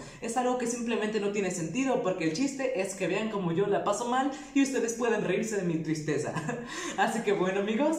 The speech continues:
espero que el video de hoy les haya gustado. Estoy muy feliz. Yo soy Thunder Bedrock y muchas gracias por ver este video. También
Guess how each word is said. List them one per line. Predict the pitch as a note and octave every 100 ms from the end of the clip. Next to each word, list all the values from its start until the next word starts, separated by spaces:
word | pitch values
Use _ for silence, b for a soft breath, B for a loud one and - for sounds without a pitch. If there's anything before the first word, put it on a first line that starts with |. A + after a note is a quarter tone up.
| D#3+
espero | D#3 F#3 G3+ G3+
que | F#3+
el |
video | F3+ F#3
de | F#3
hoy | F#3
les | E3+ F3+
haya | E3+
gustado. | D#3+ - G#3+ A#3+
Estoy | A#3 G#3
muy | F#3+ G#3
feliz. | G3 F#3 B3+ D#4 -
Yo | C#3+ C#3+
soy | F3+ F3
Thunder | G3 F#3 F3
Bedrock | G3 A3+ B3 C#4 - B B B3+
y | D4+ D4
muchas | B3+ C#4+ C#4 A3
gracias | A#3+ A#3+
por | A3 F#3+
ver | F3
este | F3+ F3
video. | D3 C#3 A2+ A2 B B
También | E3+ E3